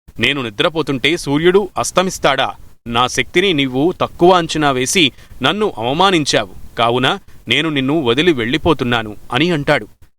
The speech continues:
దీంతో ఎంతో బాధపడిన జరత్కారు తన భర్త పాదాల మీద పడి, "స్వామి, నేను కావాలని మిమ్మల్ని అవమానించలేదు.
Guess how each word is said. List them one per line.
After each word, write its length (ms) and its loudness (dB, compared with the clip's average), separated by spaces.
దీంతో 300 2
ఎంతో 340 0
బాధపడిన 540 0
జరత్కారు 640 -2
తన 120 -2
భర్త 340 0
పాదాల 460 2
మీద 140 -4
పడి, 360 -4
"స్వామి, 500 0
నేను 220 -2
కావాలని 580 0
మిమ్మల్ని 420 -2
అవమానించలేదు. 920 0